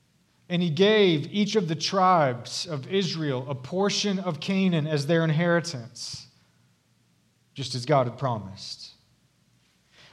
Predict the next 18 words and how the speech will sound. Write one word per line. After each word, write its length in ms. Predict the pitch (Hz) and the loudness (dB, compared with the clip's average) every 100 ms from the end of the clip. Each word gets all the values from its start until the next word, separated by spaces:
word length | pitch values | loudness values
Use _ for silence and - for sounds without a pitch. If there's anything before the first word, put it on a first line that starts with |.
| - | -2
But 120 | 151 | 2
then 120 | 226 | 2
he 80 | 233 | 6
gathered 380 | 208 208 226 196 | 10 10 10 8
all 200 | 190 214 | 8 6
of 80 | |
the 160 | 175 175 | 2 2
elders 420 | 185 196 180 147 | 4 4 4 0
of 160 | 147 - | -2 -2
Israel 320 | 180 165 170 | -2 0 -2
together, 540 | 160 151 165 170 156 | -2 0 4 4 2
and 120 | 156 147 | 0 -2
he 80 | |
gave 320 | 135 170 180 160 | 0 0 0 0
them 120 | 147 | -2
his 200 | 151 147 | -2 -4
final 400 | - 143 135 127 | -2 -2 -2 -4
words. 500 | 117 101 104 - | -6 -8 -14 -20